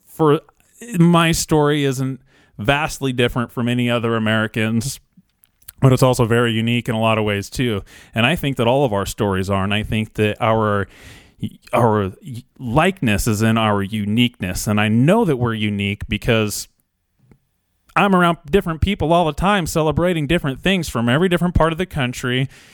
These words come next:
in every different part of the state. I-, and we all get along. All of this stuff that I've seen online about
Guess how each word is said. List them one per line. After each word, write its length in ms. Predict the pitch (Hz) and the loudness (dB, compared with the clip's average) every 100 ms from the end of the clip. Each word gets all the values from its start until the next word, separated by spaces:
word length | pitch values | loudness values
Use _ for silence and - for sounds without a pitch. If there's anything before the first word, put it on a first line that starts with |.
| - - | -20 -12
in 180 | - 110 | -2 0
every 180 | 135 165 | 2 2
different 260 | 170 160 147 | 0 -2 0
part 200 | 156 165 | 0 0
of 60 | |
the 60 | 175 | -6
state. 540 | - 117 107 110 - _ _ _ _ _ _ _ _ _ _ _ _ _ _ | -4 -2 -2 -6 -12 _ _ _ _ _ _ _ _ _ _ _ _ _ _
I-, 140 | 233 - _ _ 202 | -14 -14 _ _ 0
and 480 | 208 190 180 - - _ _ - | 4 4 2 -2 -12 _ _ -10
we 400 | 196 196 240 247 | -4 2 4 4
all 260 | 240 254 | 4 4
get 280 | 202 135 214 | 0 0 2
along. 540 | 214 208 233 254 165 - - _ _ _ | 2 2 2 2 0 -4 -18 _ _ _
All 220 | 185 262 | 2 2
of 80 | 214 | 2
this 160 | 220 - | -2 -2
stuff 280 | 226 233 | -2 -2
that 120 | 190 180 | -2 -2
I've 140 | 175 | -2
seen 260 | - 208 190 | -4 -2 0
online 560 | 190 180 135 117 131 - - _ | 0 0 0 0 -4 -8 -20 _
about 400 | - 120 117 - | -4 2 2 0